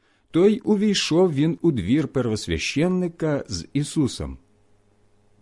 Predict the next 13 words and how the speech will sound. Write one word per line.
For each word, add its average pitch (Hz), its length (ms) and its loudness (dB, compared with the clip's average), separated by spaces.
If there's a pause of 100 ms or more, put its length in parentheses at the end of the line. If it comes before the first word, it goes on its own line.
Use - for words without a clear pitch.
(640)
Петро 160 400 2
ж 90 160 -4 (240)
стояв 143 560 -2
на 190 120 2
дворі 117 600 0
біля 120 360 -4
дверей. 110 520 -4 (1500)
Той 139 320 4
інший, 113 580 0 (220)
знаний 120 540 2
первосвященникові 117 1300 0
учень, 175 460 0 (280)
вийшов, 180 680 0